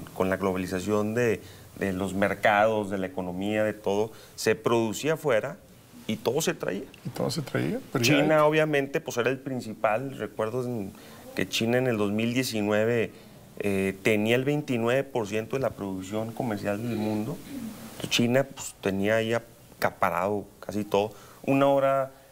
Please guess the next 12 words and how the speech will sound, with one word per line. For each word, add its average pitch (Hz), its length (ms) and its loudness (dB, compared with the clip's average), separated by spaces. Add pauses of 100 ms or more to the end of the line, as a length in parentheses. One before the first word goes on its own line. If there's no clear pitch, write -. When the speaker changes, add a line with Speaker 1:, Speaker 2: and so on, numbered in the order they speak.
(220)
Speaker 1:
eh, 110 200 0
una 123 160 2
mano 139 240 2
de 131 60 0
obra 127 160 2
muy 143 400 0
barata 143 520 0
y 127 120 0
muy 135 240 2
buena, 135 300 0
además. 107 680 -4 (100)
Entonces, 123 680 -4